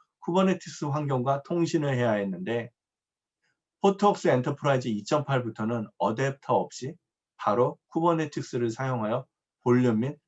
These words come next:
파일 시스템을 프로비저닝 할 수 있으므로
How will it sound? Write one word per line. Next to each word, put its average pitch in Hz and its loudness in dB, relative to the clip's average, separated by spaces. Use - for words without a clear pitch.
파일 160 0
시스템을 127 -4
프로비저닝 170 2
할 127 -2
수 117 -6
있으므로 101 -4